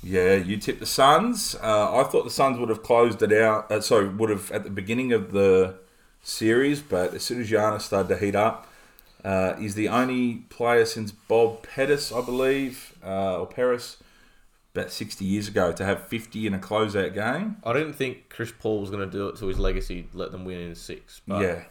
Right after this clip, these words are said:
Speaker 1: Well,
Speaker 2: anyway.
Speaker 1: it's interesting to see what he does now, Bush, 'cause he's off contract.
Speaker 2: Contract.
Speaker 1: He's got a player option, so he can either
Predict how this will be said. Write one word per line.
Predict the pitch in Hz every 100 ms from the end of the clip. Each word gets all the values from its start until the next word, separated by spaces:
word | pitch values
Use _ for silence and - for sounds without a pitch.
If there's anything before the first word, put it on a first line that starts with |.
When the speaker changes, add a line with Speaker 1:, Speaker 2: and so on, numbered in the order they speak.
| -
Speaker 1:
Well, | 107
Speaker 2:
anyway. | 110 110
Speaker 1:
it's | 160
interesting | 170 202 170 135
to |
see | - 127
what | 107
he | 110
does | 131 120
now, | 104 123
Bush, | 127 107 -
'cause | 110
he's | 143 151
off | 123 - - - - - _
contract. | -
Speaker 2:
Contract. | 127 123 101
Speaker 1:
He's | 131 131
got | 123
a | 101 98 76 - _ _ _
player | - 117 117
option, | 117 - 147 247 - _ _ _ _ _ _
so | 92
he | 95 117
can | 120 101
either | 95 98 98 95